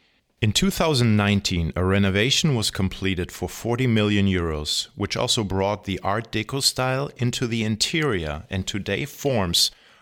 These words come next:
a harmonious unit with the listed exterior facade. The Art Deco motif runs through the entire building in reference to the Golden Twenties in Berlin. Another motif is the heritage of Berlin as a film location.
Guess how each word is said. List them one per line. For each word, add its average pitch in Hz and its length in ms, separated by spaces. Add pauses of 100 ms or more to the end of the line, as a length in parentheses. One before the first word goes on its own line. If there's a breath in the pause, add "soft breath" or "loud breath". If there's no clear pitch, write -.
(100 soft breath)
a 95 60
harmonious 147 680
unit 113 560 (100)
with 92 160
the 85 80
listed 101 640
exterior 92 640
facade. - 580 (880 soft breath)
The - 140
Art 180 280
Deco 170 280
motif 101 560
runs 107 480
through 113 280
the 98 120
entire 104 440
building 92 500
in 92 180
reference 139 680
to - 160
the 90 100
Golden 113 460
Twenties 95 560
in 78 160
Berlin. 73 420 (800 soft breath)
Another 113 380
motif 131 680
is - 180
the 92 140
heritage 123 560
of 101 200
Berlin 98 440
as 120 180
a 139 60
film 156 380
location. 76 680